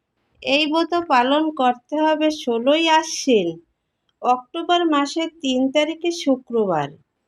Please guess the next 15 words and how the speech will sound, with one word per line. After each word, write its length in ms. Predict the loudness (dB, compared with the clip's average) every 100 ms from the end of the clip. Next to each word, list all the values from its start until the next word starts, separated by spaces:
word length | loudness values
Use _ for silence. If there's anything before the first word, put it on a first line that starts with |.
| -8
আর 240 | -2 -2 -2
পালন 480 | -2 0 2 2 0
করতে 360 | 0 -2 -2 0
হবে 260 | 0 0
পরের 540 | -2 -2 0 0 -2 0
দিন 200 | 2 2
সকাল 680 | 0 -2 -2 -2 0 2 -2
পাঁচটা 500 | -4 -2 -4 -6 -8
একান্ন 640 | -2 0 0 -2 -2 0
মিনিট 480 | 2 4 4 2 0
থেকে 400 | -4 -2 -2 -2 -8 _ _ _ -2
নয়টা 500 | 2 2 2 2 2
আটচল্লিশ 960 | 2 0 -6 -20 -6 -2 0 -2 -2 0
মিনিটের 560 | 2 2 0 0 0
মধ্যে। 540 | 0 -2 -4 -6 -6